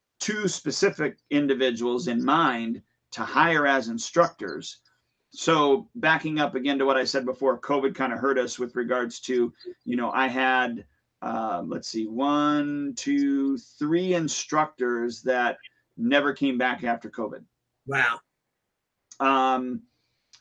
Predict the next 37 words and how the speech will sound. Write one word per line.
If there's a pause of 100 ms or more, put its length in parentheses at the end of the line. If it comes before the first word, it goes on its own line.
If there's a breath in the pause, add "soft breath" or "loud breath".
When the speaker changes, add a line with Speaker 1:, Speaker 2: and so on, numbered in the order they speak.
(100)
Speaker 1:
two
of
them, (960)
uh,
went
and
found
jobs
at,
at
other
places
'cause
I
couldn't
afford
to
have
them. (600)
Speaker 2:
Right.
Speaker 1:
You
know? (460)
And
then,
and,
and
they
both
are
still
students.
They
just,
they're
not
instructors
anymore.